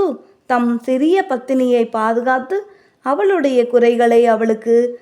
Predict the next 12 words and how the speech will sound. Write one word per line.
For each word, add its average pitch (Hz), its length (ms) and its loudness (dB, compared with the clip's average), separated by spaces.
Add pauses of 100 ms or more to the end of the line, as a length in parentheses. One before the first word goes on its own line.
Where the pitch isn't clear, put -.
(140)
நன்மையாக 254 720 -2
மாற்றினார். 220 600 -4 (420)
சிறு 240 280 0
வயதிலேயே 220 800 0 (380)
அந்த 302 320 -2
குறைகள் 226 500 2
திருத்த 233 420 -2
பெற்றமையால் 233 800 -2 (460)
அவை 247 240 4 (360)
ஞான 247 420 0
வாழ்வின் 233 520 0 (360)
உச்சித 320 400 -4